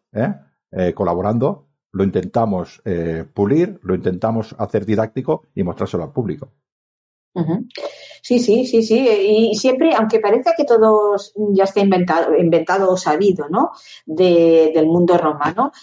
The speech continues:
Speaker 2: cada, cada tanto van saliendo novedades y se descubren cosas y resulta que este no se murió este año, sino que se murió el otro.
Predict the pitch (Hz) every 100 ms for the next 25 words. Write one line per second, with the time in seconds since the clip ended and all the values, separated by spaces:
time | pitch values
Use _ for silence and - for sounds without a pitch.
0 | - _ - 185 180 175 156 - - 180
1 | 175 170 - 330 339 294 247 226 208 202
2 | 185 165 226 330 233 185 185 190 185 180
3 | 185 185 190 220 190 262 294 269 190 185
4 | 196 220 214 208 208 - - 208 214 214
5 | 202 190 190 196 190 190 196 190 190 190
6 | 190 185 180 175 175 - 247 202